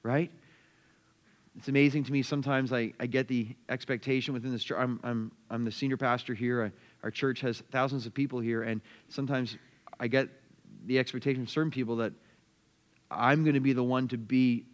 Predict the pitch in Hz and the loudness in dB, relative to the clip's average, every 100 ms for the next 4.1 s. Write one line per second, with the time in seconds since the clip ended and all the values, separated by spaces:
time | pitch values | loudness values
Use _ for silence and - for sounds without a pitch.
0 | _ - 120 120 123 127 156 143 127 120 | _ -10 -2 2 2 2 4 4 2 0
1 | 113 117 127 127 131 147 123 120 131 123 | 0 0 0 0 -2 -2 -2 0 0 0
2 | 107 92 110 127 127 127 127 110 113 131 | -2 -4 -2 0 2 2 2 0 2 2
3 | 101 127 123 117 117 113 123 123 120 113 | 2 -2 -4 -4 -2 -2 -2 -4 -2 -2
4 | 127 | -2